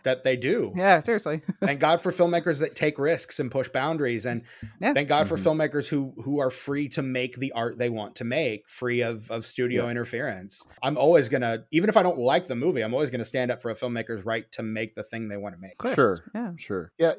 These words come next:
Speaker 3: I mean, I think from, like, a storytelling standpoint, yeah, I don't know if you get Rashomon without Citizen
Speaker 1: Right.
Speaker 3: Kane.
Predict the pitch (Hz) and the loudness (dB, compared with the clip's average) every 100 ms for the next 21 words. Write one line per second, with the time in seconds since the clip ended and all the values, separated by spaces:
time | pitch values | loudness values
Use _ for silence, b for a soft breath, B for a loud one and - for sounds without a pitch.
0 | - 151 165 147 131 131 151 123 - - | 0 2 2 2 2 4 2 0 -12 -12
1 | - 135 113 104 92 - 120 139 151 104 | 4 6 6 2 0 2 6 8 6 2
2 | 90 82 - 87 82 95 95 95 98 104 | -2 -4 -6 -6 -6 -6 -6 0 2 2
3 | 107 - - 104 104 - 101 95 156 113 | 0 -6 -4 0 0 0 0 2 0 0
4 | 95 90 - 87 80 76 85 87 90 85 | 0 -2 -6 -6 -8 -10 -10 -6 -4 -6
5 | - 87 85 85 82 98 110 | -8 -10 -8 -10 -8 -6 -6